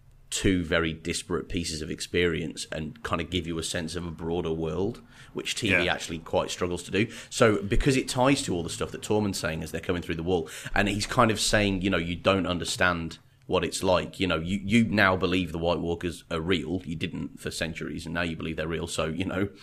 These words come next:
Speaker 1: <laughs> well, welcome to the club." But, um, to you, they're still, you know, they're still only a danger to the Rangers you choose to send out. To us, they've been eating us at night for months and years, you know.
Speaker 2: Yeah.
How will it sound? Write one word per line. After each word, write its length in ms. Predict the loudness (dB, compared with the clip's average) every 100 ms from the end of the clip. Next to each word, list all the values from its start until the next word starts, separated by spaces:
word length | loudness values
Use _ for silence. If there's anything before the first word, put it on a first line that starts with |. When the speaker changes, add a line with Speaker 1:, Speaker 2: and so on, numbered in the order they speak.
| -16
Speaker 1:
<laughs> 240 | -14 -12 -8
well, 180 | -8 -8 -16 -4 4
welcome 320 | 4 4 2
to 100 | 0
the 80 | 0
club." 360 | 2 0 -2 -10 -14 -16 -10
But, 380 | 4 6 6 6
um, 360 | 6 4 -4
to 160 | -2 0
you, 240 | 2 2
they're 180 | 4 2
still, 580 | 2 2 4 4 2 -2 -10 -12
you 140 | 0 2
know, 160 | 2
they're 140 | 2 0
still 280 | 2 6 6
only 200 | 6 2
a 40 |
danger 360 | 2 2 2 -2
to 160 | -4
the 80 | -2
Rangers 400 | -2 -2 -2 -6
you 80 | -8
choose 380 | -6 -4 -4 -4
to 80 | -6
send 260 | -4 2
out. 260 | 4 4 0 -12 -8
To 220 | 2 8
us, 320 | 8 6 0 -2
they've 160 | 0
been 160 | 0 0
eating 180 | 0 -2
us 160 | -6
at 100 | -4
night 220 | -2 -2
for 100 | -4
months 400 | -4 -4 -6 -12 -8
and 120 | -4
years, 380 | -4 -4 -8 -8
you 80 |
know. 80 | -6
Speaker 2:
Yeah. 260 | -4 -4